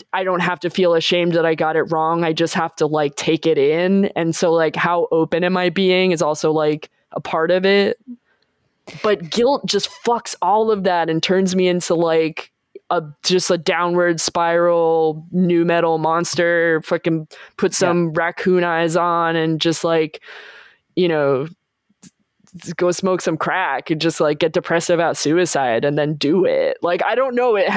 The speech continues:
Speaker 1: it does a weird thing to me, like, having these inputs, I guess. So now, I mean, but I've come to the same place, which is I think that the system that we're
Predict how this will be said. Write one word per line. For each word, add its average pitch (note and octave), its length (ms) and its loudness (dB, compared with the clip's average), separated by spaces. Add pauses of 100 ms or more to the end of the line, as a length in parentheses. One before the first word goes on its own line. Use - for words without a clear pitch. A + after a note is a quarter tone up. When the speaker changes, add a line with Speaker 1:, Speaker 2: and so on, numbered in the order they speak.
Speaker 1:
it G3+ 160 0
does G#3+ 200 0
a G#3+ 80 2
weird F3+ 360 2
thing F3 320 0
to D#3+ 160 -2
me, D3 560 0 (380)
like, D#3 440 -2 (920)
having E3+ 880 -2
these D#3+ 560 -2 (120)
inputs, F3 960 0
I E3 100 0
guess. A#2 800 -4 (240)
So A#3 180 0
now, A#3+ 320 0
I A#3+ 100 -2
mean, B3+ 220 -2 (140)
but A#3+ 120 0
I've A#3 180 -2
come C#4 180 0
to C#4 80 2
the A3+ 120 2
same G#3 300 0
place, G3 380 0
which F3 180 0
is E3 440 0 (500)
I G3 80 -2
think A3 260 0
that G#3 120 -2
the F#3 100 0
system F3 800 0
that D#3+ 220 0
we're D#3 540 0